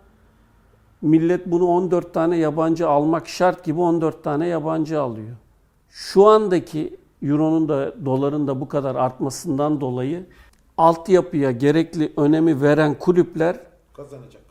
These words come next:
Speaker 1: kesinlikle kazanacak. Ha, ama iki sene sonra, ama üç sene sonra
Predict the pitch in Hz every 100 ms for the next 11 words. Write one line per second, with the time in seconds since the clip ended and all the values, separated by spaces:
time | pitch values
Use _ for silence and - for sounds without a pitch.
0 | - 156 143 180 165 165 175 170 143 143
1 | 131 113 107 180 151 127 160 147 143 139
2 | 143 - 135 120 - 120 117 123 131 143
3 | 165 - 160 135 127 143 135 165 185